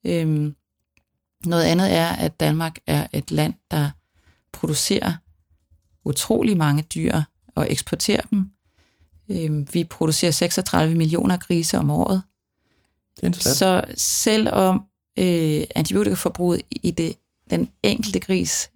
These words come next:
Speaker 1: øh, faktisk er meget lille sammenlignet med andre lande, så vil den enorme produktion af grise i Danmark jo bidrage til et samlet forbrug.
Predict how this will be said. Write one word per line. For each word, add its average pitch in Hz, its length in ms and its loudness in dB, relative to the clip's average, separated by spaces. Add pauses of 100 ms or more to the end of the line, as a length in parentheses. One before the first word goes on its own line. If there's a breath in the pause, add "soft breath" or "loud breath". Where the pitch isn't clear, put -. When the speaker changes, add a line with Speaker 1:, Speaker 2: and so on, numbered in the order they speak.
(180)
Speaker 1:
øh, 160 280 -2
faktisk - 580 -2
er 175 100 0
meget 160 280 2
lille 214 520 0 (420)
sammenlignet 175 440 0
med 165 80 0
andre 165 220 0
lande, 165 360 -2 (340 soft breath)
så 185 180 0
vil 175 380 0
den 170 160 0
enorme 180 580 0
produktion - 560 -2 (200)
af 156 200 2 (280)
grise 170 440 0
i 185 40 2
Danmark 160 420 -2
jo 160 80 0
bidrage 175 480 -2
til - 300 -4
et - 120 -8
samlet 165 420 -2 (960)
forbrug. - 360 -2